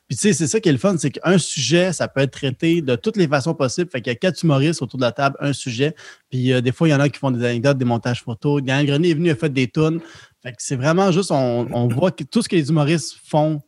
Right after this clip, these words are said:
chacun de leur bord, mais là, on se fait ça dans un podcast, puis on rit ensemble, puis on s'amuse. Fait que, euh, c'est sur, euh, les médias sociaux, euh, YouTube, Facebook,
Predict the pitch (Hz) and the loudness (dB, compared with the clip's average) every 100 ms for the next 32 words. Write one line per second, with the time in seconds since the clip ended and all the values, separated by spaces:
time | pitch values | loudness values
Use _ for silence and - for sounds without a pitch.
0 | - 139 131 160 143 113 139 151 131 135 | -4 -2 0 2 2 2 0 2 2 2
1 | 139 120 107 113 135 127 123 131 110 143 | 2 2 -2 -2 0 2 0 -2 0 -2
2 | - 120 117 127 117 120 123 117 107 113 | 0 -4 -2 -2 -2 -4 -4 -6 -6 -4
3 | 110 120 120 - - 165 175 - - - | -4 -4 -6 -10 -8 -8 -8 -10 -14 -14
4 | - - 120 - 131 120 120 117 147 165 | -12 -2 -2 0 -2 0 0 2 2 2
5 | 214 220 - - 139 143 143 123 110 107 | 0 -2 -6 -2 0 0 0 -2 -2 -2
6 | 113 113 117 113 - 107 101 104 | -2 -4 -4 -8 -6 -8 -4 -6